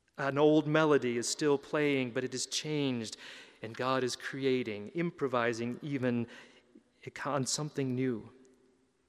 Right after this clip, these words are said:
What we know is that Jesus' baptism is a major event, and it is the turning point in Jesus' ministry and in history.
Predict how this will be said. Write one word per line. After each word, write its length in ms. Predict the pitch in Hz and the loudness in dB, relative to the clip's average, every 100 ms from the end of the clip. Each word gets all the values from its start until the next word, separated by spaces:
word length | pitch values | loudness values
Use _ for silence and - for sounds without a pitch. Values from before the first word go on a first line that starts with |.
| _ _ _ _ _ _ _ _ _ | _ _ _ _ _ _ _ _ _
What 160 | - - | -2 2
we 120 | 185 | 4
know 300 | 185 165 131 | 6 6 6
is 100 | 127 | 4
that 160 | 131 131 | 2 2
Jesus' 340 | 214 226 226 | 2 4 2
baptism 480 | - 190 - 175 160 | 2 0 2 0 2
is 120 | 151 | 2
a 40 | 143 | 4
major 400 | 135 127 120 127 | 2 0 2 2
event, 440 | 110 98 98 - - - - | 0 -8 -10 -16 -18 -12 -2
and 100 | 143 | 0
it 60 | |
is 80 | 151 | 2
the 80 | 160 | 2
turning 400 | - 180 160 156 | 2 4 4 2
point 260 | 160 147 | 2 2
in 100 | 147 | 2
Jesus' 500 | 127 151 147 139 - | 0 -2 0 -4 -4
ministry 600 | 131 143 135 - 127 120 | -2 0 0 -2 -4 -4
and 180 | 117 120 | -6 -6
in 100 | 120 | -6
history. 760 | 117 - 120 - - 92 87 | -6 -10 -8 -8 -10 -16 -18